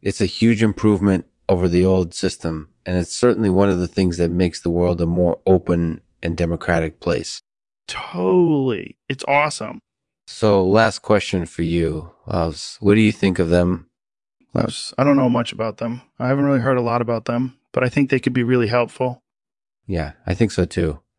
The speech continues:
Speaker 1: They're definitely an interesting technology.
Speaker 2: Yeah, definitely.
Speaker 1: That's all for today. Thanks for joining me, and I hope you enjoy the show.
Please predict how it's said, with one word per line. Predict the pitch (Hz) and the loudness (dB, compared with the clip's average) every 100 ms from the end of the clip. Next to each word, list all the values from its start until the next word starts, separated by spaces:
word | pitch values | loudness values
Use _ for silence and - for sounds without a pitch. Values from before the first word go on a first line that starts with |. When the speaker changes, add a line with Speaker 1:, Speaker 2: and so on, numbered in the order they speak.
| - | 0
Speaker 1:
They're | 95 | 2
definitely | 104 101 101 90 | 2 2 2 2
an | 85 | 0
interesting | 101 92 - 95 - 87 87 | -2 -2 -2 -4 0 0 0
technology. | 87 - 87 90 87 82 82 - _ _ _ _ _ _ - | -4 -2 0 0 0 -2 -4 -10 _ _ _ _ _ _ -2
Speaker 2:
Yeah, | 139 131 123 - - | 2 2 0 -2 -6
definitely. | 117 135 - 131 117 131 123 117 - _ _ _ - - | 0 0 2 -2 -2 -2 -2 -4 -6 _ _ _ -20 -14
Speaker 1:
That's | - 98 101 | 0 0 2
all | 117 110 | 4 4
for | - 104 | 2 -2
today. | - 98 101 98 90 87 _ | 2 4 6 6 4 -4 _
Thanks | 92 92 | -6 -4
for | 101 | -4
joining | 92 101 95 | 2 4 4
me, | 95 92 82 _ - | 2 0 -4 _ -12
and | 87 | -4
I | |
hope | 85 92 98 | -2 -2 2
you | 98 | 2
enjoy | 95 101 | 4 4
the | 92 | 4
show. | - 92 82 82 | 2 2 2 -2